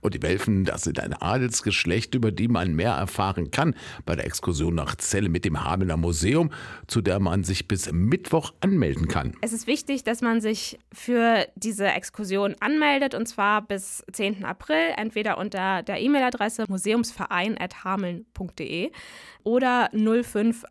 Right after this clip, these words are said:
Speaker 2: eins fünf eins zwei null zwei eins zwei eins neun. Und die Kosten verlaufen sich so, dass Vereinsmitglieder vom Museum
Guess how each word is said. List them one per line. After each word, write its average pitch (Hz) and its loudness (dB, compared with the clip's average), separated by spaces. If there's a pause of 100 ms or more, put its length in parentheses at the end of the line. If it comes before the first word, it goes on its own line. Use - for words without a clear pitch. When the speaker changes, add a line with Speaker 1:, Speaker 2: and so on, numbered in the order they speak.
(180)
Speaker 2:
eins 196 0
fünf 196 -4
eins 180 -4
zwei 175 -4
null 170 -6
zwei 160 -8
eins 165 -8
zwei - -10
eins - -10
neun. 214 2 (920)
Und 233 4
die 226 -6
Kosten 302 4
verlaufen 240 2
sich 233 -2 (100)
so, 226 0
dass 233 -2
Vereinsmitglieder 262 2 (120)
vom 226 0
Museum 220 0